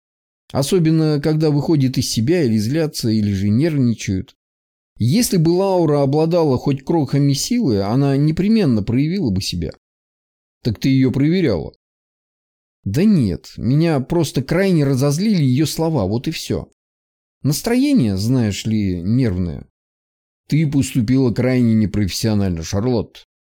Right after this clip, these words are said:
Хоть слова и были довольно строгими, но при этом на губах детектива блуждала лёгкая улыбка.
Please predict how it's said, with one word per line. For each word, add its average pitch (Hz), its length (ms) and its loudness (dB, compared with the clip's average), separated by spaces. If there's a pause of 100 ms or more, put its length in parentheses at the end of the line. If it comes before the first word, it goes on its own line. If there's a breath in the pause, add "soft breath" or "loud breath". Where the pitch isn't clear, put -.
(960)
Хоть 185 340 -2
слова 175 360 2
и 180 80 4
были 170 280 0
довольно 165 420 2
строгими, 156 580 2
но 117 140 2
при 147 160 0
этом 160 240 2
на 127 80 2
губах 131 440 0
детектива 127 800 -2
блуждала 120 680 0
лёгкая 147 480 -2
улыбка. 156 600 -4